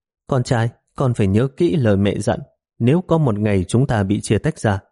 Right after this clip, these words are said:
con nhất định phải dũng cảm, như vậy mới có thể chờ được đến ngày mẹ con chúng ta đoàn tụ." Dường như hạt đậu không hiểu mẹ đang nói gì, cậu bé ngây ngô nhìn mẹ và nói,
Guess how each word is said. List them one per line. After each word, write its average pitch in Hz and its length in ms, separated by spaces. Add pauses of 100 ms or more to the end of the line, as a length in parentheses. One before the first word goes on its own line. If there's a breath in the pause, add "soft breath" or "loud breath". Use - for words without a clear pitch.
(260)
con 110 220
nhất 165 160
định 104 200
phải 101 120
dũng 175 240
cảm, 90 260 (360)
như 110 180
vậy 95 220
mới 135 200
có 180 120
thể 95 200
chờ 95 260
được 98 160
đến 117 260
ngày 101 200 (240)
mẹ 107 140
con 117 260
chúng 143 220
ta 117 140
đoàn 85 240 (100)
tụ." 95 180 (960)
Dường 110 200
như 151 120
hạt 104 160
đậu 101 240
không 135 200
hiểu 101 200
mẹ 104 180
đang 127 240
nói 120 200
gì, 85 280 (440)
cậu 120 140
bé 110 220
ngây 156 220
ngô 139 240
nhìn 90 340
mẹ 92 260
và 87 140
nói, 87 240